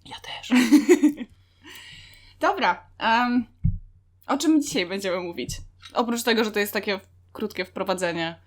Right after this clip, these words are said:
Speaker 1: Tak, to jest odcinek
Speaker 2: Żeby się trochę
Speaker 1: zero,
Speaker 2: rozgrzać.
Speaker 1: y, łamane na jeden, bo już mamy temat. I znaczy
Speaker 2: Zero
Speaker 1: już
Speaker 2: złamało jeden.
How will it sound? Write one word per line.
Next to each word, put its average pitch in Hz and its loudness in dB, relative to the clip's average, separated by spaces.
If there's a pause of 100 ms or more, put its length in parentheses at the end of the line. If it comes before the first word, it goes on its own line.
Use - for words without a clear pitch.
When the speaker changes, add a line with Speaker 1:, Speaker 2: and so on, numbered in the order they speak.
(100)
Speaker 1:
Tak, 156 0
to 175 0
jest 165 0
odcinek 170 -2
Speaker 2:
Żeby 196 -2
się 202 -2
trochę 143 -6
Speaker 1:
zero, 170 4
Speaker 2:
rozgrzać. 180 -2
Speaker 1:
y, 147 -6 (360)
łamane 147 2
na 139 0
jeden, 135 0 (440)
bo 139 2
już 139 2
mamy 143 0
temat. 151 -2
I 131 -6
znaczy 131 -2
Speaker 2:
Zero 214 2
Speaker 1:
już 202 2
Speaker 2:
złamało 190 0
jeden. 180 -4